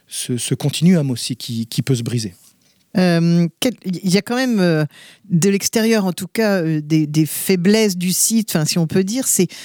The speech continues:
Speaker 2: son accessibilité. Enfin, justement, si on peut pas dormir sur place, enfin, que, c'est un peu compliqué. Il y a pas des lignes de bus, de train, euh, de proximité pour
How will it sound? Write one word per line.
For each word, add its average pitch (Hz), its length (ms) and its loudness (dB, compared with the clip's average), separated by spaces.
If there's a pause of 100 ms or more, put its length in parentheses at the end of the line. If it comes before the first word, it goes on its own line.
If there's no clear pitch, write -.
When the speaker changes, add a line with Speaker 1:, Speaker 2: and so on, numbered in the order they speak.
(140)
Speaker 2:
son - 300 2
accessibilité. 208 840 0
Enfin, 175 240 0 (260)
justement, 240 340 2
si - 140 -2
on 226 60 -2
peut 220 140 0
pas 214 120 0
dormir 196 380 -2
sur - 240 -8
place, 247 340 0
enfin, 185 220 -2 (180)
que, 160 140 -4
c'est 190 160 2
un 170 80 0
peu 175 80 -4
compliqué. 208 340 -4
Il 262 80 4
y 190 40 4
a 160 40 2
pas 165 120 0
des 160 120 2
lignes 165 200 2
de 156 140 4
bus, 196 480 2
de 156 200 4
train, 196 480 0
euh, 156 280 0 (300)
de 180 60 4
proximité 180 640 0
pour 160 260 -4